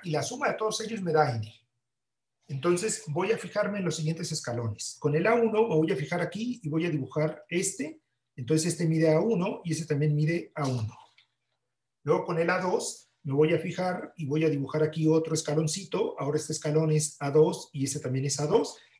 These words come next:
Y sigo hasta llegar al último escalón, que es el que es A K, A K. Y entonces aquí voy a permitir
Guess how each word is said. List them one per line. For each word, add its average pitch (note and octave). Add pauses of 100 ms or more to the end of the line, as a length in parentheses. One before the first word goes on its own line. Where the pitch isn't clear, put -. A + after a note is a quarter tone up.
Y C#3+
sigo G#3+
hasta C#3+
llegar D3
al F3+
último E3+
escalón, E3+ (320)
que D3
es D3
el E3+
que C#3+
es -
A D3+
K, D#4 (440)
A C3 (240)
K. - (1040)
Y D#3
entonces G#3
aquí G3+
voy G#3+
a G3+
permitir G3